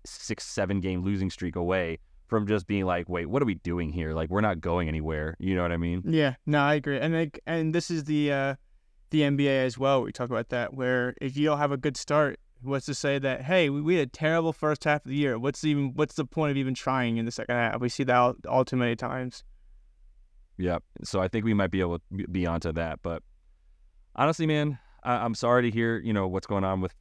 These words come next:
Speaker 1: in Philly for you guys. Uh, I know that you probably want to, uh, get back to betting on baseball 'cause the Phillies are really freaking good and the seventy-sixers are a complete tire fire right
Speaker 2: Yeah,
Speaker 1: now.
Speaker 2: well,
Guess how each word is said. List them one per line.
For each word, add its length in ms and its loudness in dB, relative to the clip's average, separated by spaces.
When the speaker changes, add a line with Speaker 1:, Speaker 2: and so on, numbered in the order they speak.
Speaker 1:
in 160 -4
Philly 280 0
for 180 -2
you 100 0
guys. 540 0
Uh, 320 0
I 80 0
know 220 2
that 160 -2
you 80 -4
probably 340 0
want 220 -2
to, 240 -2
uh, 100 2
get 140 -2
back 160 2
to 80 -4
betting 200 0
on 120 -2
baseball 420 0
'cause 120 -6
the 60 -4
Phillies 360 -2
are 40 -2
really 200 0
freaking 340 -2
good 400 -2
and 500 -4
the 140 -6
seventy-sixers 640 -2
are 120 -2
a 40 -8
complete 520 -8
tire 260 -2
fire 260 0
right 120 4
Speaker 2:
Yeah, 160 4
Speaker 1:
now. 100 2
Speaker 2:
well, 300 2